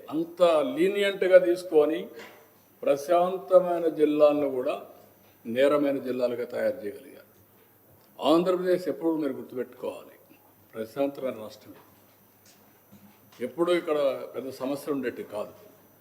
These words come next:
ఒరిజినల్గా రాయలసీమలో ఫ్యాక్షన్స్ ఉండేటివి, తెలంగాణలో ఏజెన్సీ ఏరియాలో తీవ్ర సమస్య ఉండేది, మిగిలిన ప్రాంతం అంతా ప్రశాంతంగా ఉండేది.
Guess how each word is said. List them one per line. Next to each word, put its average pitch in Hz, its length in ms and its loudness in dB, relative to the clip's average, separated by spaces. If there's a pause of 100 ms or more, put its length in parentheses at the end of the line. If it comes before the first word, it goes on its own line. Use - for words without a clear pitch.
(1080)
ఒరిజినల్గా 180 600 6 (100)
రాయలసీమలో 160 800 2 (140)
ఫ్యాక్షన్స్ 139 500 -2
ఉండేటివి, 107 400 -8 (2250)
తెలంగాణలో 180 720 0 (180)
ఏజెన్సీ 170 360 -4 (100)
ఏరియాలో 151 360 -4
తీవ్ర 143 300 4 (100)
సమస్య 120 400 -6
ఉండేది, 92 320 -14 (840)
మిగిలిన 175 360 4
ప్రాంతం 160 340 0
అంతా 160 220 -6
ప్రశాంతంగా 135 600 -4
ఉండేది. - 240 -20